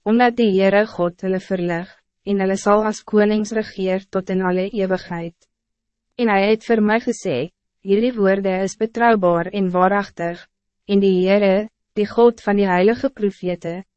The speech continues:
het sy engel gestuur om sy diensknegte te toon wat gou moet gebeur. Kyk, ek kom gou,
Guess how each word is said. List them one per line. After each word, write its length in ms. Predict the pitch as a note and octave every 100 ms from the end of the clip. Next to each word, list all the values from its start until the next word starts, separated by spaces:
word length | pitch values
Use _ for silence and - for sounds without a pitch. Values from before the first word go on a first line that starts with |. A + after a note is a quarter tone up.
| _
het 180 | F#3 F#3
sy 180 | G#3+ G#3+
engel 300 | G#3 G#3+ A#3+
gestuur 580 | - B3 - G#3+ A3 A#3
om 120 | G3
sy 140 | - G3
diensknegte 760 | F#3 F#3 F3+ F3+ F3 - G#3+
te 120 | A3
toon 340 | G#3+ F#3+ F3+ F3
wat 220 | F3+ F3+
gou 240 | - F#3 F#3
moet 220 | F#3 F3+
gebeur. 540 | F#3+ F#3 E3+ E3 E3 - _ _ _ _ _ _ -
Kyk, 340 | A#3+ A3 - _
ek 180 | A3 A3+
kom 160 | - A3
gou, 420 | - F#3+ F#3 F3+